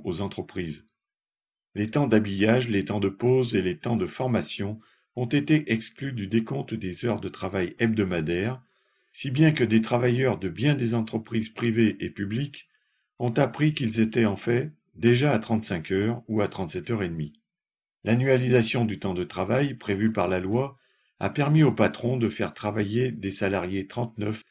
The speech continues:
voire quarante-deux heures par semaine, pourvu que leur horaire soit en moyenne de trente-cinq heures sur l'année.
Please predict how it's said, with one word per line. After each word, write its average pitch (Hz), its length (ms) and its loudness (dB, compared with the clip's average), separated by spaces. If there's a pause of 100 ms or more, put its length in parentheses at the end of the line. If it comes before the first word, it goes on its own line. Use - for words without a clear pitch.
(140)
voire 95 280 -2
quarante-deux 113 640 -2
heures 104 120 0
par 78 160 -8
semaine, 123 480 -4 (480)
pourvu 117 320 2
que 127 100 2
leur 101 220 4
horaire 113 380 2
soit - 400 -2
en 139 120 0
moyenne 104 440 2
de 90 100 0
trente-cinq 82 500 -6
heures 98 120 -2
sur - 180 -4
l'année. 90 340 -6